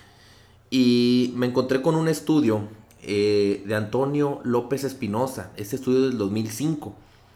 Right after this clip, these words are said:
Él mencionaba que cuando una persona se somete a una temporada de privación de alimentos y más tarde vuelve a comer, se produce un incremento de peso notable,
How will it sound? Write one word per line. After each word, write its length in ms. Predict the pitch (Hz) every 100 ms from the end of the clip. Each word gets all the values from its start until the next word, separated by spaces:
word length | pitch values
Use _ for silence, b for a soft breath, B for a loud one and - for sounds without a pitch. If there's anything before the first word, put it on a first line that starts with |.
| B B B B B
Él 140 | 117
mencionaba 880 | 127 151 147 147 127 120 117 120 - - -
que 160 | - 104
cuando 200 | 113 113
una 200 | 131 147
persona 320 | 139 135 139
se 100 | 143
somete 640 | - 110 120 120 104 - - _ _ _ _ B B B -
a 140 | 95
una 260 | 107 123 135
temporada 540 | 139 131 113 110 123
de 100 | 117
privación 640 | - 107 101 98 - 113 127
de 60 |
alimentos 680 | 139 143 127 120 - 92 -
y 120 | 98
más 260 | 101 113 -
tarde 320 | 131 123 110
vuelve 340 | 92 104 117
a 120 | 139 139
comer, 420 | 143 117 110 - - - B B B B B B _
se 160 | - 113
produce 800 | 110 110 113 131 131 147 147 147
un 140 | 135
incremento 680 | 151 151 139 120 123 127 147
de 80 | 123
peso 320 | - 120 131
notable, 560 | 127 123 127 120 120